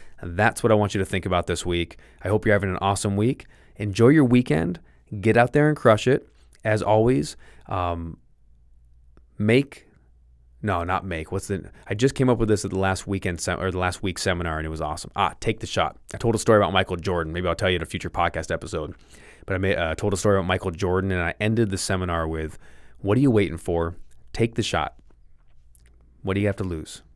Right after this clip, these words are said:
Take the shot." So that might be one of my new sign-offs. Let me know what you think.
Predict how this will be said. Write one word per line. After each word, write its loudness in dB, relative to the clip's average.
Take -4
the -6
shot." -8
So 6
that 4
might 2
be 4
one 2
of 2
my 2
new 0
sign-offs. -2
Let 6
me 4
know 2
what 2
you -2
think. -2